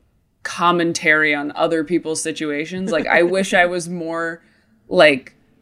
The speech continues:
I don't know, political or, like, social commentary. It's all, it's all my own experiences 'cause I don't feel like I am intelligent enough to comment on other people's or interpret them in any way that's interesting. I'm like, "Here's what I'm dealing with."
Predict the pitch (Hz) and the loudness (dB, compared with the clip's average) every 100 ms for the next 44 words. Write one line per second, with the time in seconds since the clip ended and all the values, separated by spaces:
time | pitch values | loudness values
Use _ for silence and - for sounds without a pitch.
0 | - 175 165 156 143 139 143 185 165 175 | -8 0 2 0 -2 -6 -6 -2 4 4
1 | 185 190 170 170 151 139 143 - 170 165 | 2 0 0 0 -2 -4 -6 -4 -4 -4
2 | 160 156 160 175 175 170 214 226 247 233 | -4 -4 -2 2 0 4 4 4 4 4
3 | 240 226 - _ _ _ - 151 196 196 | 2 -4 -12 _ _ _ -2 0 4 8
4 | 214 214 208 202 202 190 - 185 170 165 | 6 6 4 4 2 -4 0 2 2 -2
5 | 160 170 165 151 147 180 185 - 196 185 | -8 -2 -2 -2 -2 -4 -4 -4 0 2
6 | 185 180 165 156 175 170 160 156 143 _ | 2 2 0 2 2 0 -2 -6 -12 _
7 | _ 165 156 180 185 185 190 190 185 190 | _ -4 0 2 2 2 -4 -6 -6 -8
8 | - 175 180 170 175 175 175 - 147 156 | -6 -6 -4 -4 0 0 -2 -6 -4 0
9 | 190 170 202 185 202 208 226 - - - | 0 0 -4 -6 -6 -6 -6 -10 -20 -20
10 | - _ 190 170 160 202 190 190 208 202 | -20 _ 4 4 4 -2 -4 -4 0 0
11 | 196 190 165 170 185 185 180 180 180 160 | 2 2 2 2 4 4 4 0 -6 -8
12 | 165 160 156 143 151 151 143 220 302 277 | -8 -6 -6 -6 -8 -10 -4 4 4 6
13 | 220 190 233 254 233 170 190 170 160 160 | 6 6 6 4 2 2 4 4 2 -4
14 | 160 | -6